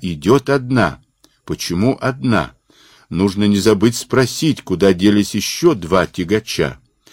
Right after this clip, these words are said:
К нему бежали люди, и он сидел и силился вспомнить.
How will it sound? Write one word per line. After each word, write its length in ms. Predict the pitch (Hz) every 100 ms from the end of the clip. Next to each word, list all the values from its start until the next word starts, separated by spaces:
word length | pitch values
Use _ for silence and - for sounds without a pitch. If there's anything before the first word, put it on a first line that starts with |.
| - - - - -
К 60 |
нему 280 | 90 117 156
бежали 540 | 131 139 110 143 135
люди, 640 | 131 127 196 165 90 80 - - _ - - - _ _ _ _ _
и 120 | - 98
он 180 | 107
сидел 680 | 98 - 90 80 151 165 - _ -
и 120 | 92
силился 600 | - 147 156 139 - 131
вспомнить. 920 | - - - 107 95 78 71 - -